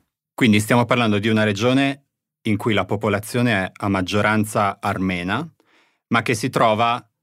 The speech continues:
nel territorio dell'Azerbaigian. In realtà la questione è molto più complicata di così, come ci dicevi, perché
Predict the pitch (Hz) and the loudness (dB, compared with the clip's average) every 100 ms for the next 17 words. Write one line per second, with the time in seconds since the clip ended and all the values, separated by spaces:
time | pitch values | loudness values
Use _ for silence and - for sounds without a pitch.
0 | _ _ _ 123 120 110 107 - 113 110 | _ _ _ -2 0 0 -2 -4 -2 -2
1 | 110 110 92 98 101 107 95 90 92 95 | -2 0 0 0 -2 -2 -4 -2 -4 -4
2 | 82 87 - 78 - - _ _ _ _ | -6 -6 -6 -8 -10 -20 _ _ _ _
3 | - 127 139 147 143 131 107 151 123 123 | -2 0 2 2 0 -2 -2 0 0 0
4 | 127 110 104 107 123 110 104 110 123 117 | -2 -4 -2 -2 0 -2 -2 -2 -2 -2
5 | 110 101 98 120 135 113 110 107 104 113 | -2 -2 -2 -2 0 0 0 -2 0 0
6 | 107 - | 0 -6